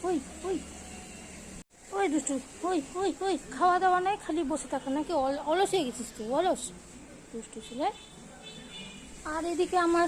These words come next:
আর একটা রাজপুত্র এই যে রিল্যাক্স করছে, লম্বা হয়ে শুয়ে আছে। এনার তো খালি ঘুম ছাড়া কিছু নেই, খাওয়া দাওয়া তো নাই, খালি ঘুমিয়ে থাকে।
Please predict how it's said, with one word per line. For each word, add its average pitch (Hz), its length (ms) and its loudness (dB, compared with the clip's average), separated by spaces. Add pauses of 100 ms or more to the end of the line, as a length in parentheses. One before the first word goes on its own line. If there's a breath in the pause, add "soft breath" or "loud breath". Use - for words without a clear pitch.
(540)
আর 311 140 4
একটা 339 220 -2
রাজপুত্র 320 480 -2
এই 311 180 2
যে 370 80 2 (920)
রিল্যাক্স 294 440 2 (100)
করছে, 277 320 -2 (520)
লম্বা 269 400 4 (100)
হয়ে 277 240 8
শুয়ে 269 300 6
আছে। 311 180 -2 (880)
এনার 320 200 12
তো 349 100 4
খালি 339 120 6 (100)
ঘুম 302 140 12 (100)
ছাড়া 320 240 6
কিছু 285 220 4
নেই, 339 100 8 (100)
খাওয়া 285 180 12
দাওয়া 285 260 10
তো 294 140 8
নাই, 294 100 8 (1080)
খালি 262 180 6 (100)
ঘুমিয়ে 262 320 10
থাকে। 294 180 2